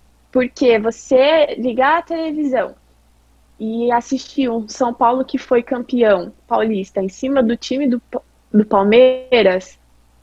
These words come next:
e ver esse joguinho do Fluminense é de, de arrasar. E o Volpi, meus parabéns pro Volpi. É, no começo, quando ele chegou no São Paulo,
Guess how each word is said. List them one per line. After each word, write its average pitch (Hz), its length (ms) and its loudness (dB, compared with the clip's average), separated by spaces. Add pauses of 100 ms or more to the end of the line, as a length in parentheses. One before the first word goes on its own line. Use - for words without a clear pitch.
(320)
e 233 680 -4
ver 233 440 4
esse 262 300 -2
joguinho 247 440 0
do 254 80 -4
Fluminense 220 880 -6
é 233 320 0
de, 269 480 -4 (100)
de 254 100 -2
arrasar. 247 520 -4 (600)
E 254 120 4
o 294 100 6
Volpi, 240 760 0 (760)
meus 214 360 -12
parabéns 240 440 -6
pro 240 140 -8
Volpi. 208 580 -6 (260)
É, 190 380 0
no 202 120 -8
começo, 240 760 -4 (360)
quando 226 220 2
ele 226 140 2
chegou 262 440 2
no 294 100 -6
São 214 200 -12
Paulo, 233 540 -2